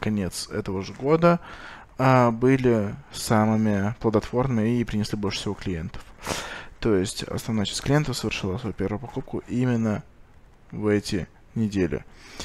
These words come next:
Все остальные клиенты либо до, либо после делали меньше первых покупок. А, также интересно заметить, что там спустя несколько месяцев, а, происходит некоторое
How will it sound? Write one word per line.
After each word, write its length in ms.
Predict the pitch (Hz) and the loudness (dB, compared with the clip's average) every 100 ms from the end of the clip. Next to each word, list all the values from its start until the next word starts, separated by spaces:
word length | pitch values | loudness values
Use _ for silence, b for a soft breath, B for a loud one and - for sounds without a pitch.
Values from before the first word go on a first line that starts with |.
| B - | B 0
Все 160 | - | 4
остальные 360 | 143 - 139 147 | 4 4 0 2
клиенты 580 | 135 131 123 120 113 101 | 4 4 4 0 0 2
либо 260 | 101 87 | 0 -2
до, 240 | 92 98 87 | -2 0 0
либо 160 | 80 | -2
после 380 | 80 117 127 - | -4 -4 -4 -4
делали 420 | 110 104 104 104 - | 0 2 4 2 0
меньше 640 | 117 113 110 101 - 73 - - - - - - | 2 4 4 0 -4 -8 -12 -20 -20 -20 -20 -8
первых 320 | 110 110 110 | -2 -2 -4
покупок. 560 | - 104 - - - - - B B B B B B - | -8 -10 -10 -12 -14 -16 -18 B B B B B B 2
А, 340 | 123 123 120 | 8 10 10
также 240 | 147 156 | 10 6
интересно 320 | 147 131 123 120 | 4 4 2 2
заметить, 380 | 117 123 135 | 2 4 2
что 360 | - - - 92 | 0 -4 -2 -4
там 240 | 92 85 78 | -2 -4 -6
спустя 520 | - - 113 - 113 | -8 -8 -4 2 2
несколько 560 | 117 117 117 - 117 120 | 4 2 2 0 -4 -2
месяцев, 720 | 120 139 - 165 165 151 - - B B B B - | 2 2 0 -2 0 0 -2 -16 B B B B 2
а, 340 | 131 123 120 | 10 10 10
происходит 560 | 120 127 - 147 143 - | 8 2 0 2 2 2
некоторое 640 | 127 127 - 127 123 120 | 2 2 2 4 6 4